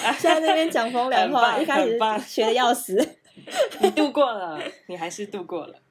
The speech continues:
Speaker 1: 对啊，
Speaker 2: 耶！
Speaker 1: 现在慢慢有度过，对。哎，Hiker，我想问你，那时候选名字啊，你有其他的选项吗？
Speaker 2: 嗯。
Speaker 1: 还是你就一看就，哦，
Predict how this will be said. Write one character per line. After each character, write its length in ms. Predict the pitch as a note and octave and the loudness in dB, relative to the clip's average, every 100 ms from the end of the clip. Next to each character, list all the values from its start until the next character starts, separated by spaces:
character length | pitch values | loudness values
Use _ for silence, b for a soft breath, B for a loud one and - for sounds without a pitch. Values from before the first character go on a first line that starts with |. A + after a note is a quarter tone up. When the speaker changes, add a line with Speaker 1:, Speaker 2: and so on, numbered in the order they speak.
| _ _ | _ _
Speaker 1:
对 80 | G#3+ | -10
啊， 100 | G3 | -2
Speaker 2:
耶！ 100 | A#3+ | 0
Speaker 1:
现 100 | A#3+ | 0
在 200 | G#3+ F#3+ | 0 -4
慢 100 | G#3 | -6
慢 140 | G3 | -6
有 100 | F3 | -8
度 160 | E3 F#3 | -6 -8
过， 220 | E3+ F3 | -8 -12
对。 260 | E3+ - G3 B B B B | -12 -14 -16 B B B B
哎， 80 | B3+ | -6
Hiker， 340 | C#4+ D4+ B3+ | -4 -2 -2
我 100 | A3 | -2
想 180 | B3 F#3 | -4 -6
问 160 | A3+ | -4
你， 140 | G3 F3 | -4 -6
那 140 | A3+ | -6
时 80 | A3+ | -4
候 280 | F#3+ G3+ G3 | -2 -2 -4
选 200 | - F3+ | -6 -8
名 200 | E3 E3+ | -8 -10
字 140 | F#3 | -8
啊， 240 | E3+ - G3+ | -10 -10 -12
你 160 | G3 F#3+ | -8 -4
有 240 | F#3 E3+ | -2 -4
其 180 | E3 A3 | -8 -10
他 160 | G3+ A#3+ | -6 -6
的 80 | A3 | -6
选 200 | F3 F#3 | -8 -6
项 220 | G3+ F#3 | -6 -6
吗？ 180 | E3 F3 | -10 -12
Speaker 2:
嗯。 60 | |
Speaker 1:
还 100 | F#3+ | -10
是 160 | F#3+ G#3 | -6 -4
你 120 | F#3 | -4
就 80 | F#3+ | -8
一 120 | - | -8
看 200 | F#3+ A#3 | -10 -8
就， 60 | G3+ | -8
哦， 120 | - | -8